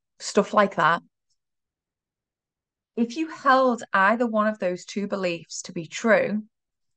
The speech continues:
how would we see that play out through your actions?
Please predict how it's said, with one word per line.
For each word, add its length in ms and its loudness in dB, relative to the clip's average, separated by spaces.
how 240 4
would 160 -6
we 140 0
see 240 -4
that 160 2
play 160 2
out 240 2
through 220 -8
your 240 0
actions? 760 -2